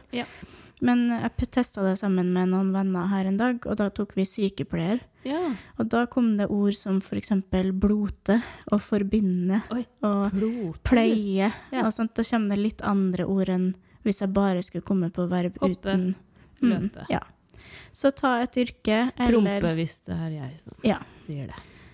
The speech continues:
Speaker 2: Det er sikkert. <laughs> Em, og så på andre siden av arket,
Speaker 1: Ja.
Speaker 2: så skriver du ti objekter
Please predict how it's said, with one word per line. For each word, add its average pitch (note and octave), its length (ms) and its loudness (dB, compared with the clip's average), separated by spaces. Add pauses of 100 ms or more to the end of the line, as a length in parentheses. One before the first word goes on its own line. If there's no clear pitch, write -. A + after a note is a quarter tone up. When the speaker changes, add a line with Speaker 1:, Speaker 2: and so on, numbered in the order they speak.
(380)
Speaker 2:
Det G3+ 120 -2
er F#3 260 0
sikkert. - 960 -10 (240)
<laughs> - 640 2 (1300)
Em, A#3+ 640 2 (360)
og B3+ 100 4
så D#4 460 0
på - 120 0
andre A3 400 2
siden G3 240 -2
av F3+ 100 0
arket, C4+ 420 0 (200)
Speaker 1:
Ja. G#3+ 120 -4
Speaker 2:
så B3+ 80 0
skriver A#3 460 0
du A3 300 0 (240)
ti A3+ 400 0
objekter G#3 640 -2